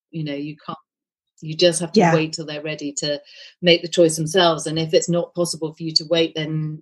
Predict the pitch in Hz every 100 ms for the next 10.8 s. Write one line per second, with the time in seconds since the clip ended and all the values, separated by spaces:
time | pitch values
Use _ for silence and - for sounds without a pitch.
0 | - 160 160 160 156 156 170 156 143 151
1 | 160 170 156 151 147 147 _ - _ _
2 | 160 - _ _ 185 160 156 - - 151
3 | 147 160 151 160 160 156 156 165 156 151
4 | 147 151 151 139 139 _ _ 160 147 143
5 | 139 - 165 170 - 165 170 165 147 147
6 | 143 139 135 - - _ _ _ 180 165
7 | 156 - _ _ _ _ - - _ _
8 | 220 214 208 - _ _ _ _ _ _
9 | _ _ _ _ 226 247 262 190 196 233
10 | 196 175 - 156 151 147 147